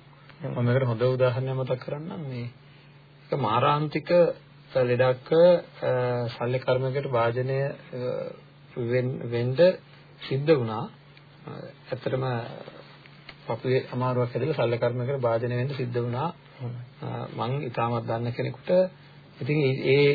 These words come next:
Speaker 2: ඒ, ඒ, ඒ සිද්ධිය සිද්ධ වෙච්ච ගමන් ඒ ශල්‍ය කර්මය කරන තුරු බොහෝ වශයෙන් කල්පනා කරේ මට එක සතියක් ජීවත් වෙන්න හම්බුනොත්, මට එක මාසයක් ජීවත් වෙන්න හම්බුනොත් මං දන්නවා කරන වැඩේ එතනින් එහාට කියලා.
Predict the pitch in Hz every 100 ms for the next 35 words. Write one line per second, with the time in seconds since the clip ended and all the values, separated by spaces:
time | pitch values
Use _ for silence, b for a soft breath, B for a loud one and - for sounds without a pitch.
0 | - 135 143 139 - - - - - -
1 | 135 131 131 87 78 - - - - -
2 | 156 156 151 143 190 - 151 165 175 175
3 | - 175 139 139 175 214 233 - - 151
4 | 160 151 - - - - 127 147 156 165
5 | 170 185 170 151 175 175 180 175 143 247
6 | - B B B B - 131 135 170 180
7 | 180 170 - 180 170 151 160 156 151 185
8 | 165 143 135 147 131 120 151 147 147 151
9 | 143 156 151 143 147 160 170 143 139 139
10 | 135 120 127 135 139 147 147 151 127 233
11 | 190 180 151 147 147 185 147 135 123 156
12 | 143 120 120 117 - -